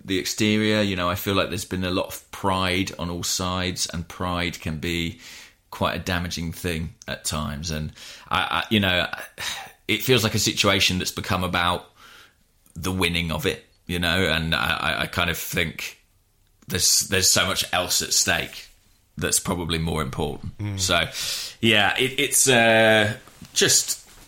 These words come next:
Speaker 1: ca-, it's catastrophic, I think, for the player. It's catastrophic for Arsenal Football Club, certainly, in terms of what we have paid Mesut Ozil across this period, the fact that we've got no real use out of him.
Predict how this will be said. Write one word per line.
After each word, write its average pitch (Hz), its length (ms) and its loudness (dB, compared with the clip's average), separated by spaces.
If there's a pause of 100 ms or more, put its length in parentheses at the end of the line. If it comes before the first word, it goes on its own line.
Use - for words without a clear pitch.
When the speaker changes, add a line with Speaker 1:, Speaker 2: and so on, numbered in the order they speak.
(680)
Speaker 1:
ca-, - 220 2
it's 143 180 2
catastrophic, 139 840 2
I 90 160 4
think, 78 400 -2
for 92 220 2
the 73 80 -4
player. 123 480 2 (480)
It's - 140 -4
catastrophic - 680 0
for 95 440 4
Arsenal 98 320 2
Football - 340 0
Club, 82 300 -2
certainly, 82 840 2
in - 60 -6
terms 101 300 2
of 90 120 -4
what 95 280 0
we 90 160 0
have 82 280 -2
paid 95 320 2
Mesut 92 240 -2
Ozil 87 340 -2
across - 300 -2
this - 160 -4
period, 87 500 0 (300)
the - 60 -18
fact - 260 0
that 82 80 -4
we've 87 200 -4
got - 220 -4
no 90 160 -4
real 87 220 -2
use 90 360 2
out 90 200 2
of - 100 -10
him. 85 340 -2